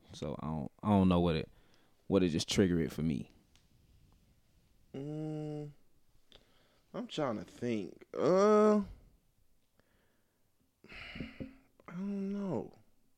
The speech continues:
Speaker 2: Maybe right now,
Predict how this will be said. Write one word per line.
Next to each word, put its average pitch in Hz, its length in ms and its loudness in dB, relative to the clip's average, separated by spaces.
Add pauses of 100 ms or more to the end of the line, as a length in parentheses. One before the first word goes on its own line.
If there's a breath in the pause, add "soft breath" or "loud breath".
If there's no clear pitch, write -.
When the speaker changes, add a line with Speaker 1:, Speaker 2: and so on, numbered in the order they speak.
(2750 soft breath)
Speaker 2:
Maybe 262 280 2
right 226 300 10
now, 165 640 6